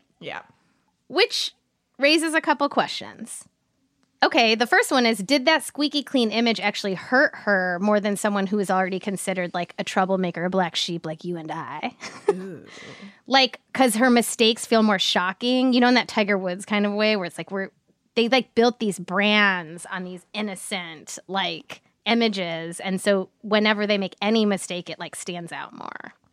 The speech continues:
Speaker 1: Yeah, but then they have the opportunity to have, like, their great comeback, and then all of a sudden they're more
Speaker 2: Yeah,
Speaker 1: popular
Speaker 2: even
Speaker 1: than they
Speaker 2: more
Speaker 1: ever
Speaker 2: than
Speaker 1: were
Speaker 2: ever.
Speaker 1: before.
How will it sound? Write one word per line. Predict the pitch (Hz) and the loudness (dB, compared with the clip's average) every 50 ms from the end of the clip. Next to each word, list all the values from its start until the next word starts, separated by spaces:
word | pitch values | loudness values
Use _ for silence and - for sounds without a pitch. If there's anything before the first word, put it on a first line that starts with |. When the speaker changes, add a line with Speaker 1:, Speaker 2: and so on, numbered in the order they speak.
| _ _ _ _ - - - - - 226 - | _ _ _ _ -20 -20 -20 -20 -20 -16 -6
Speaker 1:
Yeah, | 226 247 262 254 214 196 | 0 2 4 4 4 4
but | 180 208 202 | 2 0 0
then | 214 208 208 | 0 0 0
they | 202 202 202 | 0 -2 -2
have | 196 202 202 196 196 185 | -2 -2 -2 -2 -2 -2
the | 190 196 185 | -2 -2 -2
opportunity | 185 185 196 185 - - 214 196 190 190 185 185 180 | -2 -4 -6 -8 -8 -8 -6 -6 -6 -6 -6 -8 -8
to | - 185 | -8 -10
have, | 175 175 180 175 170 165 170 | -8 -6 -4 -4 -4 -6 -8
like, | 170 165 - _ | -10 -10 -10 _
their | 190 175 156 156 - - | -8 -8 -8 -8 -12 -14
great | 170 180 165 175 180 180 - - _ | -14 -12 -10 -8 -8 -8 -8 -12 _
comeback, | - - - 208 220 233 233 208 156 127 147 135 151 - - - - _ - | -16 -8 -4 -4 -2 -2 -2 -4 -6 -6 -8 -8 -10 -10 -14 -18 -14 _ -6
and | 196 196 | -4 -4
then | 190 185 - | -4 -4 -2
all | - 190 196 190 190 | 0 0 0 0 0
of | 185 185 | -2 -4
a | 185 | -6
sudden | - - 214 196 196 180 | -4 -4 -4 -4 -6 -6
they're | 175 180 | -6 -6
more | 180 180 180 175 - | -6 -6 -6 -6 -2
Speaker 2:
Yeah, | 202 185 185 | -2 0 0
Speaker 1:
popular | 185 - 185 185 | 0 -2 -2 0
Speaker 2:
even | 247 240 | 2 4
Speaker 1:
than | 214 240 | 4 6
they | 233 | 6
Speaker 2:
more | 233 220 220 220 | 6 6 6 6
Speaker 1:
ever | 208 214 | 4 4
Speaker 2:
than | 208 202 196 196 | 4 4 4 2
Speaker 1:
were | 196 190 | 2 2
Speaker 2:
ever. | 156 190 185 | 0 -2 -4
Speaker 1:
before. | - - 254 277 - 233 170 135 117 - - | 0 0 2 2 2 2 0 -2 -6 -10 -14